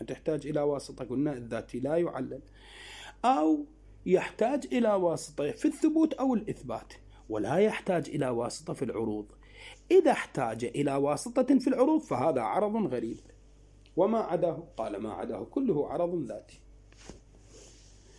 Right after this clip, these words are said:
سواء كان بدون واسطة أو بواسطة في الثبوت أو بواسطة في الإثبات، هذا كله عرض ذاتي". والعرض الغريب، قال: "العرض الغريب بس واحد، ما يعرض على الشيء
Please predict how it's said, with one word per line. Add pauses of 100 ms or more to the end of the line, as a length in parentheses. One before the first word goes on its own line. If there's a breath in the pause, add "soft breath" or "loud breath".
(520 loud breath)
سواء
كان
بدون
واسطة (480 loud breath)
أو
بواسطة
في
الثبوت (280)
أو
بواسطة
في
الإثبات،
هذا
كله
عرض
ذاتي". (1000 soft breath)
والعرض
الغريب،
قال:
"العرض
الغريب
بس
واحد، (760 loud breath)
ما
يعرض
على
الشيء